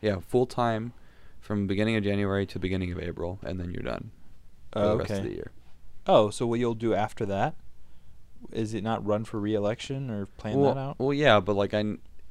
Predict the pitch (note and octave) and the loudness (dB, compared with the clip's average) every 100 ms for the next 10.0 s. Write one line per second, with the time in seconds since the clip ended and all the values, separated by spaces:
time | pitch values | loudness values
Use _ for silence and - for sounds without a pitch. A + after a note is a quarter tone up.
0 | - - - A#2 A2+ - A#2 B2 A#2+ G#2+ | -12 -14 -6 -2 0 4 4 6 4 4
1 | - G2 G2+ - A2 G2+ F#2 F#2 G2+ F#2+ | 2 -4 -2 2 2 2 -2 -2 0 0
2 | F#2+ F#2+ F2+ F#2 F#2 F#2 F3+ F3 - - | 0 0 0 0 0 -2 -2 -4 -6 -14
3 | - - - - - - - - - - | -14 -14 -14 -14 -16 -16 -14 -14 -14 -14
4 | - - - - F#3+ E3 E2+ - - - | -12 -12 -14 -4 6 6 6 -4 -12 -16
5 | - - - A2+ A2+ A#2 A#2 - A2+ G#2+ | -18 -18 0 4 4 4 2 4 4 6
6 | G#2+ G#2 G2+ G2+ G#2+ F#2+ F#2+ G2+ F2+ F#2+ | 6 6 2 0 0 0 -2 0 4 4
7 | F#2 D3 C#3 C#3 E3 D#3+ A#2 G#2 G#2 G2+ | 4 0 -2 -4 -2 0 2 6 6 6
8 | G2+ G2 F#2+ G2+ - - - - - - | 4 0 0 -4 -6 -10 -10 -12 -10 -10
9 | - - - - C3 A#2+ - B2 A2+ G#2 | -10 -14 -14 0 2 2 2 2 4 0